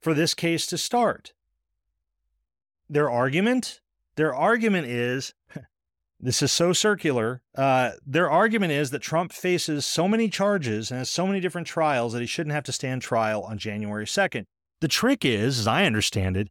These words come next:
they're arguing, they're making essentially the same kinds of arguments in every jurisdiction.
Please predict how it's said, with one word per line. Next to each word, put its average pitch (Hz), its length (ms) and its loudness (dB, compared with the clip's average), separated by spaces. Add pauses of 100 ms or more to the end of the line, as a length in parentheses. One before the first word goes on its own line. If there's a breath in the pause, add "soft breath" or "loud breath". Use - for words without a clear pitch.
(220)
they're 190 260 4
arguing, 156 600 4
they're 123 120 -2
making 160 300 -2
essentially 147 380 0
the 123 80 -2
same 165 240 0
kinds 151 280 0
of 131 60 0
arguments 139 460 -2
in 160 180 -2
every 160 300 0
jurisdiction. 147 680 -2